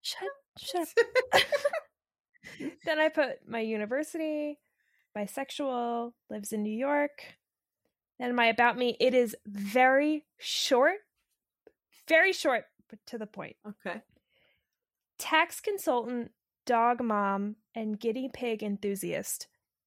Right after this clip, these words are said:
Speaker 1: Ask me about my podcast.
Speaker 2: Yeah. So that, that's a pretty decent one because, one, you own a dog.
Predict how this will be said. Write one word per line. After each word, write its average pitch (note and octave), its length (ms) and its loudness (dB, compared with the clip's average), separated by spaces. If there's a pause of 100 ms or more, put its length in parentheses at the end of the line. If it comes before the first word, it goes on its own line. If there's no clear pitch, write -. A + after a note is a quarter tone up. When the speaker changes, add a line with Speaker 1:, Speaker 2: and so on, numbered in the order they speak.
Speaker 1:
Ask A3+ 280 0
me A#3+ 120 2
about G#3+ 200 0
my G3 100 -4
podcast. - 640 -10 (680)
Speaker 2:
Yeah. C#4+ 240 6 (440)
So B3+ 480 4
that, A3+ 460 6
that's A#3+ 220 -2
a D4+ 60 -4
pretty C#4+ 240 -2
decent C4 300 -2
one F#3+ 240 -4
because, G#3 600 -4 (300)
one, D4+ 540 2
you B3 640 -4
own A#3 260 2
a B3+ 60 0
dog. F#3 400 -4